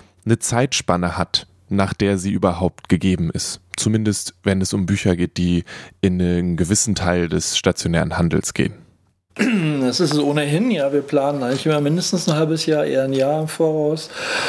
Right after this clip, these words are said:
Speaker 2: Und was neu ist jetzt eben dieses Jahr, bedingt durch die Papierknappheit, durch die Papierkrise, ist, dass die Druckereien die Kostenvoranschläge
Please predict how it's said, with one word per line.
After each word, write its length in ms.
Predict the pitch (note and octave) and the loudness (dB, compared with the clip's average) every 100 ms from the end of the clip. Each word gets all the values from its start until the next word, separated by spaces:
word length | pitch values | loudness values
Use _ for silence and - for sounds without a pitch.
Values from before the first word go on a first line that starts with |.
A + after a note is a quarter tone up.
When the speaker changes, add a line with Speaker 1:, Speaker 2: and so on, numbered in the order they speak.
| - - | -6 0
Speaker 2:
Und 240 | D3 C#3+ C#3 | 0 2 0
was 220 | C#3 - | 0 0
neu 420 | C3+ C3+ D#3+ F#3 | 2 2 0 0
ist 220 | E3+ E3+ | 0 0
jetzt 180 | D#3+ D3 | -2 0
eben 240 | E3 D#3 | 0 2
dieses 380 | C#3+ D3 D3+ - | 2 0 0 0
Jahr, 340 | C#3+ C#3+ D3 D3 | 0 2 0 -2
bedingt 580 | C3 C#3+ C#3 D#3 E3 | -2 0 2 0 2
durch 160 | D#3+ D3+ | 0 0
die 320 | - D3 C#3+ | 0 0 0
Papierknappheit, 800 | C3+ D3 D#3 D#3 E3+ D3 D#3 D3 | 0 0 0 0 0 0 2 0
durch 140 | - | -4
die 60 | - | -2
Papierkrise, 680 | D3+ C#3 D#3+ D#3 D#3 C#3+ C#3 | 0 2 0 0 0 0 -2
ist, 120 | - | -4
dass 100 | - | 0
die 120 | C#3+ | 2
Druckereien 720 | D#3+ D#3 D3 B2 C3+ D#3+ F3+ - - - - - - - - | 2 0 0 2 0 0 -4 -8 -14 -12 -6 -4 -4 -6 0
die 80 | D3+ | 0
Kostenvoranschläge 1000 | - D#3+ D#3+ D#3 D3+ C#3 C3+ C#3+ C3+ C3+ | 2 -2 -2 -2 0 0 0 0 2 -2